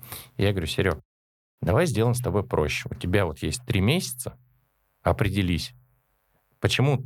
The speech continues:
три месяца, а не как бы не завтра, не послезавтра? Потому что человек, когда ищет другую работу, ему внутренне эмоционально важно быть трудоустроенным. Это очень сильно, на самом деле, влияет на фактор интервью.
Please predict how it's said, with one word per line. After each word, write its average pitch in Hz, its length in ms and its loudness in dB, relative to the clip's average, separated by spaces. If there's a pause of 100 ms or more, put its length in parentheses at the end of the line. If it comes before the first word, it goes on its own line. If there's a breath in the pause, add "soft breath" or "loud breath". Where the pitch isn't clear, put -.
три 113 120 0
месяца, 160 460 0
а 90 40 0
не 87 140 0
как 82 160 -2
бы 85 100 -2
не 82 120 0
завтра, 104 440 0
не 85 80 -2
послезавтра? 104 640 -2
Потому 95 280 0
что - 160 -10
человек, 107 360 0
когда 92 400 2
ищет 92 380 -4
другую 92 340 2
работу, 104 520 2 (240 loud breath)
ему 104 280 2
внутренне 107 640 0
эмоционально 92 640 0
важно 92 320 0
быть 78 180 -2 (140)
трудоустроенным. 92 1200 0 (640)
Это 92 640 2
очень 92 300 0
сильно, 98 300 0
на 80 120 0
самом 87 240 -2
деле, 82 180 0
влияет 80 540 0
на 78 260 -2
фактор - 480 -4
интервью. 80 540 -2